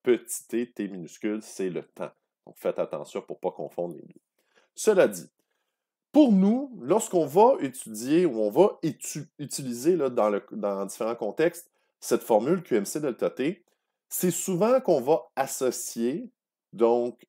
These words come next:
la chaleur ou la présence d'énergie thermique à la présence de frottement. Euh, on va voir que Q pour nous va prendre une, une signif-,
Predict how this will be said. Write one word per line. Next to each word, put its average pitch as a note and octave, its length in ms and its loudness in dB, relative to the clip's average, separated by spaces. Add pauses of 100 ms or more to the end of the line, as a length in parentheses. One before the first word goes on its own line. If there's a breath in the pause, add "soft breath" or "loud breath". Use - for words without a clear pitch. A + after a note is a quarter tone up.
la A2 200 -2
chaleur D#3 800 2
ou A#2+ 60 -2
la F#2+ 140 0
présence C3+ 600 -2
d'énergie A2 800 0
thermique F#2 540 -6 (880)
à E3 200 2
la D3 140 0
présence A#2+ 720 0
de B2+ 180 2
frottement. - 800 -4 (880)
Euh, D2 340 -6
on F2 120 -12
va F#2 100 0
voir G3+ 240 6
que - 160 -2
Q - 640 0
pour C#3 180 0
nous D#3 160 2
va D3+ 160 4
prendre D#3 400 0
une, G#2+ 300 -4
une A2+ 100 -4
signif-, A2+ 460 -6